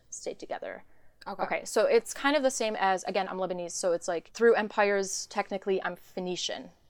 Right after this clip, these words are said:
Speaker 2: Right.
Speaker 1: So if all Phoenicians were to stay together and there were rise and falls, r-, rising and falling of, uh, empires, and we all stay together, I wouldn't necessarily say I'm Lebanese, I would say I'm Phoenician,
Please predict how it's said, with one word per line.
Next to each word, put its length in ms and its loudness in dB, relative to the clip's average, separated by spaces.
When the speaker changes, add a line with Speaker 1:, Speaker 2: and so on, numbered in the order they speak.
Speaker 2:
Right. 300 -4
Speaker 1:
So 760 6
if 500 -4
all 180 6
Phoenicians 440 -4
were 100 0
to 60 -2
stay 200 -2
together 460 2
and 180 -6
there 100 -2
were 120 0
rise 240 0
and 100 -10
falls, 580 -6
r-, 120 -6
rising 380 0
and 100 -10
falling 380 0
of, 420 -4
uh, 360 -2
empires, 800 2
and 160 -4
we 80 0
all 100 4
stay 180 -2
together, 540 4
I 80 4
wouldn't 240 0
necessarily 460 -4
say 160 -4
I'm 300 -10
Lebanese, 360 -6
I 60 -6
would 120 -6
say 120 -8
I'm 80 -12
Phoenician, 480 -12